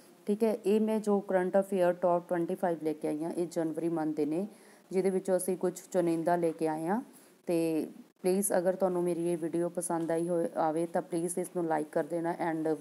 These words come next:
ਆਪਣੇ ਫਰੈਂਡ ਸਰਕਲ ਦੇ ਵਿੱਚ ਵੱਧ ਤੋਂ ਵੱਧ ਸ਼ੇਅਰ ਵੀ ਕਰ ਦੇਣਾ। ਠੀਕ ਹੈ ਜੀ, ਹਾਂਜੀ, ਸ਼ੁਰੂ ਕਰਦੇ ਹਾਂ।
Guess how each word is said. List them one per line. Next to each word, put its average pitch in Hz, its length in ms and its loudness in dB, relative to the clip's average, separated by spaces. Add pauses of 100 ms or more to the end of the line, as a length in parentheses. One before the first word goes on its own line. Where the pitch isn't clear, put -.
(140)
ਆਪਣੇ 165 240 -2
ਫਰੈਂਡ 170 240 -2
ਸਰਕਲ 170 380 -2
ਦੇ 165 80 -4
ਵਿੱਚ 160 220 -6
ਵੱਧ 151 220 2
ਤੋਂ 165 100 2
ਵੱਧ 165 360 0 (340)
ਸ਼ੇਅਰ 196 320 6
ਵੀ 180 120 0
ਕਰ 151 180 -2
ਦੇਣਾ। 143 360 -6 (440)
ਠੀਕ 208 180 0
ਹੈ 196 80 2
ਜੀ, 170 180 -4 (340)
ਹਾਂਜੀ, 196 200 4
ਸ਼ੁਰੂ 214 240 2
ਕਰਦੇ 170 380 2
ਹਾਂ। 202 260 0